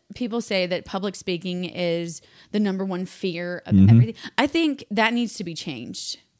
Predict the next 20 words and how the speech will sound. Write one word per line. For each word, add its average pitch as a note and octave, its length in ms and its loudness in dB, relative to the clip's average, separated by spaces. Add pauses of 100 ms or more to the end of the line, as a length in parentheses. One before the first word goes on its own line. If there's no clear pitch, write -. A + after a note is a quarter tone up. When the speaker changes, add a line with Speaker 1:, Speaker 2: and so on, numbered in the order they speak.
(340)
Speaker 1:
Not C#4+ 160 0
public E4 420 -2
speaking. D#3+ 420 -6 (140)
Yeah, B3+ 140 4
I C4 60 2
can C#4+ 260 0 (100)
understand G3+ 540 -4
where E3+ 220 -4 (260)
public G#3+ 320 -4
speaking F#3+ 480 -8
can F3 140 -6
be E3 100 -4
scary D#3 260 -10
for D#3 120 -12
people, D#3+ 240 -8
especially A#3 420 -6
the F#3+ 160 -8
ones F3 340 -10
that - 140 -12
don't E3 220 -6